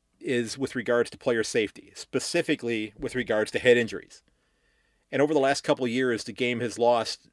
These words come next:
Geelong captain and Premiership player Polly Farmer. We've lost Shane Tuck far too young. We lost Magpies captain and Premiership player Murray Wiedemann and Saint Kilda legend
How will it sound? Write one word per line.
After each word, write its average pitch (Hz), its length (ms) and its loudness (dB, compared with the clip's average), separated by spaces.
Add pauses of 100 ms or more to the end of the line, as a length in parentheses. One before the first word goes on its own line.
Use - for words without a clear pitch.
(120)
Geelong 117 400 -2
captain 113 400 -2
and 104 100 -10
Premiership 113 520 -6
player 110 240 -4
Polly 107 300 -4
Farmer. 101 420 -8 (760)
We've 104 140 -8
lost 117 240 2
Shane 117 280 -4
Tuck - 380 -4
far - 380 -2
too - 160 -6
young. 101 280 -6 (1500)
We 110 80 -8
lost 113 420 -2 (840)
Magpies 123 500 0
captain 117 380 -4
and 107 80 -12
Premiership 117 460 -2
player 110 420 0
Murray 120 320 0
Wiedemann 110 480 -4 (520)
and 113 140 -8
Saint 131 280 -4
Kilda 131 280 0
legend 110 720 -2